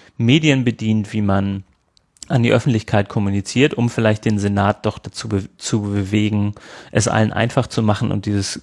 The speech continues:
Gesetz einfach zu übernehmen von sich aus. Ähm, und ich kann mir auch vorstellen, dass wir eigentlich noch so ein paar,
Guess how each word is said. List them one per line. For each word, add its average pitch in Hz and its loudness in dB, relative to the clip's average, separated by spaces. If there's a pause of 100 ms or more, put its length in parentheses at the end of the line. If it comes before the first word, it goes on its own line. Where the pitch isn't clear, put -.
(200)
Gesetz 113 0
einfach 101 0
zu - -6
übernehmen 104 0
von 110 -2
sich 113 0
aus. 170 0 (800)
Ähm, 113 2 (1500)
und 170 4
ich - 2
kann 151 2
mir 151 4
auch 123 2
vorstellen, 117 0
dass 107 -2
wir - 2
eigentlich 107 0
noch 107 -2
so - -4
ein 101 -2
paar, 101 -2